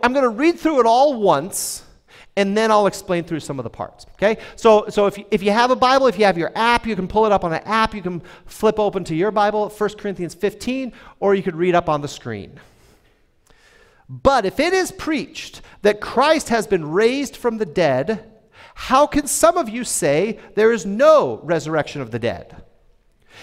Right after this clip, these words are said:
If there is no resurrection of the dead, then not even Christ has been raised. And if Christ has, has not been raised,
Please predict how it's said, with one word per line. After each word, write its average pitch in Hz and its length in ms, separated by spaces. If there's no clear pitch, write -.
If 233 200
there 311 200
is 254 140
no 247 400
resurrection 269 560
of 202 120
the 180 80
dead, 277 540
then 160 280
not 120 240
even 196 200
Christ 339 420
has 156 160
been 147 160
raised. 123 720
And 226 120
if - 120
Christ - 540
has, 240 180
has 185 220
not 240 320
been 240 160
raised, 147 480